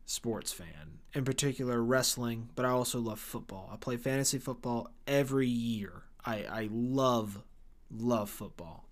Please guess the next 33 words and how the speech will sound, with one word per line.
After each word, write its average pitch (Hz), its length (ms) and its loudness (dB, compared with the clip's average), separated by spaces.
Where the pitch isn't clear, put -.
It, - 400 -4
to 135 120 -2
me, 127 380 2
it's 120 160 -4
what 131 180 -2
keeps - 320 -2
me 127 420 0
close 139 340 4
to 127 80 -2
all 117 160 0
my 107 180 -4
friends 156 720 6
and, 110 220 -2
and 110 260 -8
keeps - 340 -2
me 117 420 0
having 127 360 2
those 113 380 -4
relationships, 147 880 2
but 254 100 4
also 277 220 4
have 202 240 6
good 180 240 10
memories 151 720 4
of 131 180 -6
playing 240 380 2
football 117 420 -2
growing 123 360 0
up 196 300 0
too, 131 440 2
and, 107 180 -4
and 113 260 -6
playing 120 520 -2